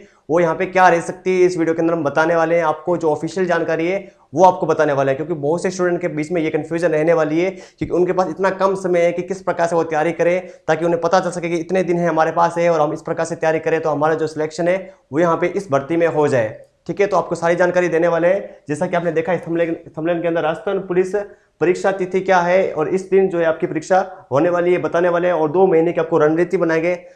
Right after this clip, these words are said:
जिस प्रकार से आप किस प्रकार से अपनी पढ़ाई कर सकते हो वो सारी जानकारी आपको इस, इसके अंदर हम देने वाले हैं। ठीक है,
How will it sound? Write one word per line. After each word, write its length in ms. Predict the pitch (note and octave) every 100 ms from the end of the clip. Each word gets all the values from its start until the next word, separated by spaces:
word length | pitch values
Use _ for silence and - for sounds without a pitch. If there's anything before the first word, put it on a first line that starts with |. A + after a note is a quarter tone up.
| _ -
जिस 140 | C#3+
प्रकार 240 | D#3+ D#3+ E3+
से 80 | E3
आप 140 | E3
किस 100 | F3
प्रकार 220 | - E3 D#3+
से 80 |
अपनी 100 | D#3+
पढ़ाई 240 | D#3 C#3 D3
कर 140 | D3+
सकते 280 | D#3 E3 -
हो 360 | E3+ F3+ F3+ -
वो 100 | C#3+
सारी 180 | D#3 D#3+
जानकारी 280 | D3+ D#3 D3+
आपको 140 | D3+
इस, 140 | D3 D#3 - -
इसके 180 | - D3
अंदर 120 | D3+
हम 140 | D#3
देने 180 | C#3 C#3
वाले 220 | C3 A#2
हैं। 200 | A2+ G2 - _ _ _ _ _ _ -
ठीक 160 | E3+
है, 120 | G3